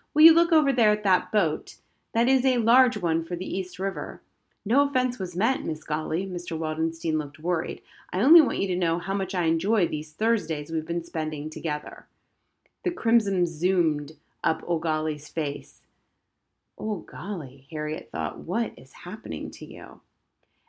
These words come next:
And something was definitely happening. Old Golly was not Old Golly today. Instead of being strong, tough, and totally in control, she looked as though she might faint. Harriet pondered on this as she watched them turn onto the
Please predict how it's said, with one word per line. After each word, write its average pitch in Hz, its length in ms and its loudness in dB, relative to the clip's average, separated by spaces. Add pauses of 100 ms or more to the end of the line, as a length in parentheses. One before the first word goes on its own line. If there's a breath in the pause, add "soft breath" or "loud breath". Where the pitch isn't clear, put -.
And 196 200 2
something 247 340 0
was 165 160 -2
definitely 160 600 -2
happening. 143 640 -10 (280 loud breath)
Old 214 180 6
Golly 180 300 2
was 160 200 -2
not 180 360 -2
Old 180 140 2
Golly 202 280 -2
today. 165 420 -6 (460)
Instead 220 380 -4
of 208 100 2
being 180 460 4 (180)
strong, 175 640 2
tough, 185 320 -4
and 160 140 -4
totally 208 460 2
in 165 80 2
control, 170 580 -2 (160 soft breath)
she - 160 0
looked 202 260 0
as 202 120 -4
though 220 140 2
she 233 140 -4
might 254 300 -4
faint. - 480 -4 (400)
Harriet 262 300 0
pondered 175 420 -2
on 147 160 -4
this 156 240 -6
as 165 100 -4
she - 140 -4
watched 165 360 -4
them 220 200 -2
turn 202 320 -4
onto 180 360 -4
the 180 380 -2